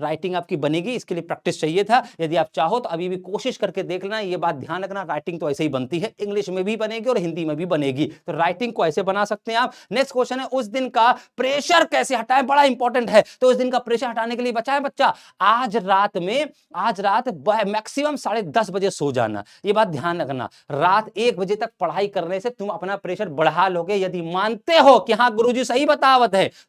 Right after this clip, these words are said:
तो आज रात में साढ़े दस बजे सो जाना। रात जितनी अच्छी सोकर गुजारोगे, सुबह उतने अच्छे से उठोगे। और आज रात पूरे आठ घंटे सोना है तुमको, नौ घंटे सो,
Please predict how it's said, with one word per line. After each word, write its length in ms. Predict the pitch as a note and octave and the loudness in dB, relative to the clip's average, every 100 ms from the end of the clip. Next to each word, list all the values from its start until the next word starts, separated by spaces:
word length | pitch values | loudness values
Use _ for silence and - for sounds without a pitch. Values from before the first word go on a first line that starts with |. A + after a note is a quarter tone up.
| - | -2
तो 260 | A#3 - F3+ | -2 -4 2
आज 320 | G#3 C4+ G#3 | 4 4 2
रात 400 | D3+ F3+ G#3 G#3+ | 0 2 2 2
में 120 | G#3 | -6
साढ़े 300 | A3+ G3+ G#3 | -6 -4 -4
दस 280 | E3 F#3+ A3 | -2 -2 -2
बजे 220 | G3+ G3 | 0 -2
सो 200 | F#3 D#3 | -2 -2
जाना। 320 | D3+ D4 C#3+ - - _ | 0 -2 -4 -10 -20 _
रात 380 | C#3 F#3+ G#3+ A#3 F#3 - | 0 4 4 2 -4 -8
जितनी 440 | C#3+ G#3 A#3+ A#3+ G#3+ | -6 -2 -2 -2 -6
अच्छी 340 | - - A#3 | -8 -6 -4
सोकर 360 | - A3+ A3+ G3+ | 2 2 2 -2
गुजारोगे, 500 | G3 G3+ G#3 A3 B3+ | 0 0 0 -4 -8
सुबह 340 | - F#3 F3+ | -8 -8 -8
उतने 400 | G3 - E3+ F#3 | -8 -8 -8 -8
अच्छे 300 | F3 _ - | -10 _ -8
से 80 | E3 | -4
उठोगे। 400 | D#3+ E3 G#3 C4+ C4+ - | -4 -2 4 4 2 -4
और 180 | A#3+ B3+ - | 2 2 2
आज 320 | A3 A#3 D4 B3 | 4 6 6 2
रात 320 | A3 A#3 B3+ | 2 2 0
पूरे 180 | B3 C4 - | -2 -2 0
आठ 240 | A3 C#4+ D4 | 2 2 2
घंटे 340 | A3+ A#3 B3+ | -2 0 -2
सोना 300 | - A3 A3+ | 0 2 4
है 80 | A3+ | 2
तुमको, 340 | A3 A3 A3+ | 0 -2 -2
नौ 220 | F#3 B3+ | 0 0
घंटे 360 | A3+ G3+ G#3 A3 | 0 -2 0 0
सो, 300 | - G3+ - | 4 4 4